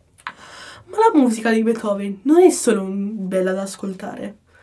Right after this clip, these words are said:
è anche importante storicamente. Le sue opere hanno influenzato profondamente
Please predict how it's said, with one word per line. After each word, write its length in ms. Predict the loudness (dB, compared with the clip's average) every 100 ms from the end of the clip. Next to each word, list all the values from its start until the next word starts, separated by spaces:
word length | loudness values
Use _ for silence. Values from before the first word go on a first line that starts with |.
| _ -20 _ -2
è 60 | 4
anche 420 | 4 4 0 0
importante 600 | -2 -2 -2 -2 2 2
storicamente. 920 | 2 -2 -6 -6 -8 -8 -10 -10 -12 -14 -20 -20 _ _ _ _ -4
Le 120 | -2
sue 280 | 0 2 2
opere 560 | 0 -4 -6 -4 -8 -8
hanno 220 | -4 0
influenzato 720 | 0 0 -2 2 2 2 0
profondamente 1120 | -2 -4 -10 -8 -6 -6 -8 -8 -10 -10 -14